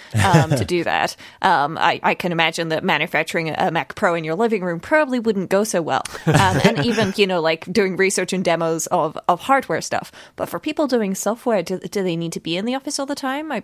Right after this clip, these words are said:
Speaker 1: I remember an episode of Cortex where, um, I think, uh, Graham Mike visited Dropbox and they said it was mostly empty. You know, are, are they spending all this money to have an empty campus that nobody wants to be in? It, it, for me, it, I'm,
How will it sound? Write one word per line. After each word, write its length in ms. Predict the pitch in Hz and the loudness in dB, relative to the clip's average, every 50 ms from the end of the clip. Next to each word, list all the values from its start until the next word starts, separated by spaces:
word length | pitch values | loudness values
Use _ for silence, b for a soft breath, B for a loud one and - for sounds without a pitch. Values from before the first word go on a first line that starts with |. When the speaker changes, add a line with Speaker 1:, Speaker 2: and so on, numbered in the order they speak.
| _ | _
Speaker 1:
I 60 | - 180 | -2 -2
remember 380 | 170 175 175 180 185 202 214 | 0 0 -2 -2 -2 -2 -2
an 100 | 190 175 | -2 -4
episode 300 | 170 165 - - 185 175 | -4 -4 -4 -4 -4 -4
of 100 | 165 - | -6 -8
Cortex 480 | - - - 277 - 226 185 - - - | -10 -10 -8 -6 -4 -4 -4 -4 -4 -4
where, 300 | 165 - - - - - | -4 -2 -2 -4 -4 -2
um, 260 | - 175 160 156 151 | -2 0 0 0 -2
I 120 | - - 175 | -4 -6 -6
think, 340 | - 196 - - - - - B B B B _ _ - | -6 -8 -10 -10 -12 -18 -20 B B B B _ _ 0
uh, 200 | 190 185 170 165 | 0 2 2 0
Graham 500 | - 180 175 165 170 170 165 165 165 - - | 0 0 0 0 2 0 -2 -4 -6 -8 -6
Mike 360 | 180 185 170 170 170 - - - - | -4 -2 -2 -2 -4 -6 -12 -14 -10
visited 520 | 170 - 175 165 - - - 190 170 - | -8 -6 -6 -6 -6 -6 -8 -8 -8 -4
Dropbox 520 | - 180 180 - - 302 - - - - 208 | -2 -2 -2 0 0 0 0 -2 -4 -4 -4
and 80 | 185 | -2
they 80 | 185 180 | -2 -4
said 200 | - - 214 226 | -4 -6 -8 -6
it 40 | - | -6
was 140 | 214 - | -6 -4
mostly 340 | - 220 214 220 - 220 - - | -2 -2 -2 -2 -4 -6 -4 -4
empty. 580 | 196 240 262 - - - 156 - - - - _ | -4 -4 -4 -6 -6 -6 -6 -6 -8 -14 -18 _
You 120 | - 214 190 | -6 -4 -2
know, 140 | 165 151 - | -2 0 0
are, 240 | - 82 165 - - | 2 2 0 0 0
are 140 | 175 180 185 | -2 -4 -4
they 140 | - 196 196 | -4 -6 -6
spending 340 | - - 202 214 254 254 233 | -6 -4 -4 -4 -4 -4 -4
all 80 | 208 | -4
this 160 | 180 175 - | -4 -6 -6
money 220 | 165 160 170 196 220 | -6 -6 -6 -6 -8
to 80 | - | -8
have 200 | - 170 165 151 | -4 -4 -4 -4
an 80 | 160 165 | -4 -4
empty 220 | 165 180 - 190 | -6 -8 -8 -10
campus 540 | - 165 - - 175 - - - - - - _ b b b b | -10 -10 -10 -8 -10 -10 -10 -8 -8 -10 -10 _ b b b b
that 80 | - 208 | -4 -2
nobody 300 | 180 175 175 180 165 156 | -2 -2 -2 -2 -4 -6
wants 240 | 160 156 143 - - | -6 -6 -8 -8 -12
to 80 | - | -12
be 200 | - - 196 233 262 | -12 -12 -10 -8 -8
in? 100 | 330 339 | -8 -6
It, 160 | - 220 - _ _ _ | -8 -8 -8 _ _ _
it, 200 | - 226 214 - _ _ - | -2 -2 -2 -4 _ _ -8
for 160 | - 202 180 | -4 -4 -2
me, 240 | 185 240 285 254 - | -2 -4 -4 -4 -6
it, 180 | - - - - | -6 -6 -6 -6
I'm, 300 | 185 175 185 202 202 | -4 -4 -6 -8 -10